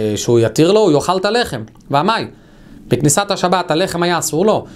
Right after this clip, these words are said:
לימי מי יאמר דמזדקק לחכם? עונה הגימור אוסום, אילו מזדקק לחכם, סגי לו בגימל הדיוטוס, זה דבר קל למצוא, גימל הדיוטוס, שאם אפשר להסביר להם, הם מבינים,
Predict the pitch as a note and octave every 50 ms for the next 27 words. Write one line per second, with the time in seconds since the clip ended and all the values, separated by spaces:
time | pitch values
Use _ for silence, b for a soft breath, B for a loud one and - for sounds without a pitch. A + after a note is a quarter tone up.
0 | B B B C#3 D#3+ G#3+ B3 A#3+ A3 F#3+ E3+ D#3 D3+ D3 C3 C#3 G3 A#3+ A3 F#3+
1 | D3+ D3+ D3+ D3 C3+ D#3+ E3 E3+ F#3+ F#3+ G#3 F#3 - F3 E3+ - G#3 G#3 - -
2 | - - - - - B B B B B B B2 C3+ D3+ F3 E3 D3+ D#3 F3 F3+
3 | D3 D3 F3+ F#3+ - - E3 D#3 D#3 D#3 - F#3+ G3 F#3+ F#3 F3+ E3 C#3 F3 F3+
4 | G3 F#3+ G#3 - E3+ D#3 - D3 E3 E3 - G#3 F#3 D#3+ D3 - B B B B
5 | B B B - - - B3+ C#4+ D4 B3 C#4+ C4+ C4 A3+ B3+ G#3 B3+ C4 B3+ B3
6 | A#3 G#3 A3+ A3+ A#3 G#3+ G#3+ F#3+ C#3+ D#3+ F3+ G3 F#3+ G3 G3 F#3+ F#3+ - - -
7 | G#3 G#3+ G#3+ G#3+ G3 G3 G3 - G#3+ G#3 G3+ G3 G3+ B B B B D#3+ G#3+ A3
8 | G#3 F#3 E3 D3 D3+ G#3 A3 A3 - - G3+ G3 F#3+ F#3 F3+ F3+ - - - -
9 | - E3 D#3+ D3+ - G3 G#3 G3+ F#3+ E3+ D3 - - G3 F#3+ F3 D#3 D3 C3+ D#3
10 | F#3 G3+ G3 F#3+ F3 E3 D#3+ D3+ D3 C3 C3+ E3 G3 A#3+ B3+ B3+ B3 B3